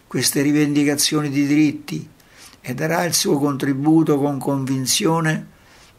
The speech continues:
per una maggiore reciprocità tra uomini e donne, pur non essendo d'accordo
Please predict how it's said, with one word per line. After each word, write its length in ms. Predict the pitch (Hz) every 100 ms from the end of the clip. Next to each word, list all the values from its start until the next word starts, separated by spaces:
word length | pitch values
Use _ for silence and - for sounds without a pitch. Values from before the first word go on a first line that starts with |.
| -
per 160 | 120
una 180 | 131 135
maggiore 520 | 131 131 120 151 143 135
reciprocità 1040 | 135 135 147 151 135 151 139 147 135 - - _
tra 180 | - 131
uomini 480 | 131 151 151 143 143
e 60 |
donne, 640 | 131 135 131 123 123 120 - - - - - -
pur 220 | 131 151
non 180 | 156 143
essendo 500 | 139 - 156 156 147
d'accordo 840 | 143 139 151 160 156 143 143 139